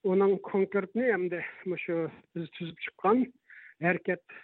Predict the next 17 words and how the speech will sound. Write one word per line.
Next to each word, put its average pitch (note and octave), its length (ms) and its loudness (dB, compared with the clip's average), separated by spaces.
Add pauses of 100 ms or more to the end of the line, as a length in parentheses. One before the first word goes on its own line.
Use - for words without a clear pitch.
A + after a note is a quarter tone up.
(200)
planı E3 420 -2
boyunca, D#3 380 -2
ya F#3 200 2
ki D#3+ 180 -8
kırk F3+ 280 -12
altı D#3+ 340 -6
noktaluk F#3+ 600 -6 (180)
hareket, G3 420 0 (360)
e, D#3 440 -4
dairesi F3+ 440 2
boyunca D#3+ 340 0
ulanı G3 360 4
emeli G3+ 540 0
birden F#3+ 300 -2
bir G3 60 -2
icra E3+ 380 -6
kılınan, E3 540 -10